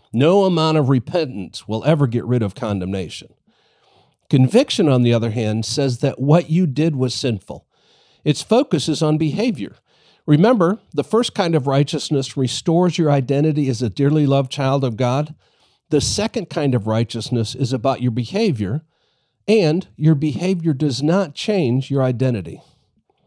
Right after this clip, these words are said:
But our sinful behavior can be a hindrance in your relationship with God.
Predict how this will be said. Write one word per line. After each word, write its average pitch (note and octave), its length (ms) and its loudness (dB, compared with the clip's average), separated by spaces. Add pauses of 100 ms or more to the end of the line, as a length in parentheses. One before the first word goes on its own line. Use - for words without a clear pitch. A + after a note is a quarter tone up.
(760)
But D3 140 4
our D3 100 4
sinful G3+ 480 2
behavior C#3+ 500 0
can C#4 300 0
be D3 180 0
a G#2+ 40 -4
hindrance D3 680 -2
in C3+ 100 0
your C3 100 2
relationship B2+ 680 -2
with A2+ 160 -8
God. F#2+ 340 -4